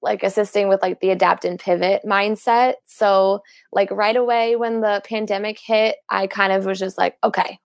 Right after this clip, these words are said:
what do we do?" Um, because March, April, March and April are typically my biggest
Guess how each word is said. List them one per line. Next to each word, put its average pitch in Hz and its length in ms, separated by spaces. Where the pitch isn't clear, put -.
what 196 180
do 202 60
we 202 120
do?" 190 220
Um, 190 420
because 247 420
March, 247 480
April, 226 380
March 269 280
and 247 140
April 226 580
are 202 440
typically 226 760
my 202 200
biggest 196 680